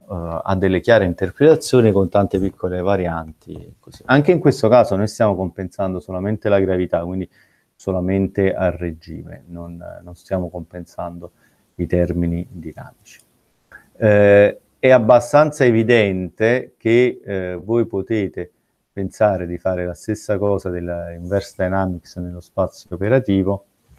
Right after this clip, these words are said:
e quello che fate, utilizzate la stessa base per il controllo, cioè U uguale B Y più N, però a questo punto voi volete un errore nello spazio,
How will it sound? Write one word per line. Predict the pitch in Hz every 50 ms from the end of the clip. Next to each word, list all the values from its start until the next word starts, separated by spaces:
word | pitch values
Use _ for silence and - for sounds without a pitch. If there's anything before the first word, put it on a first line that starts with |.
| _ _ _ _ _ _ _ _ _ _ _ -
e | 101 104 107 104 - - 76 - _ _
quello | - - 104 98 98 95
che | 98 95
fate, | - - - 113 110 104 92 95
utilizzate | 95 90 98 98 101 95 92 98 95 90 87 - 87
la | 87 90 85
stessa | - - - 120 117 117 - - 113
base | 95 90 90 98 98 98 95 92 - 95 92
per | 90 92 92 87
il | 87 _
controllo, | - 92 90 87 82 - 92 90 87 85 85 87 92 110 131 131 - _ _ _ _ _ _ _ _ _ _ _ _ _ _ _ _ _ _ _ _ _ _ _
cioè | _ - 95
U | 90 - 107 117 117
uguale | 110 101 101 101 98 95 92 90
B | 87 87 95
Y | 101 98 98 95 - - - - 90 87 80 -
più | _ - 98 92
N, | 87 82 82 82 90 98 120 131 127 _ _ _ _ _ _ _ _ _ _ _ _ _
però | - 131 139
a | 139
questo | 139 151 147 147 - 156
punto | 147 143 131 117 - - 110
voi | 107 120 131
volete | 131 139 135 123 113 - 107
un | 101 101
errore | 101 98 95 107 127 135 139 131
nello | 120 110 104 98 95
spazio, | 90 - - - - 107 104 101 - - - - - 107 101 98 98